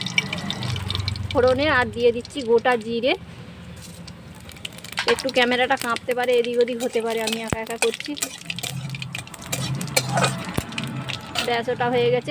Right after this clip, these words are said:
এবার দিয়ে দিচ্ছি কুচানো পেঁয়াজ। পেঁয়াজটাকে হালকা ভেজে নিই, তারপরে দেবো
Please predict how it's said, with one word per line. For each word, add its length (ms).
এবার 180
দিয়ে 180
দিচ্ছি 180
কুচানো 380
পেঁয়াজ। 300
পেঁয়াজটাকে 520
হালকা 300
ভেজে 280
নিই, 120
তারপরে 400
দেবো 160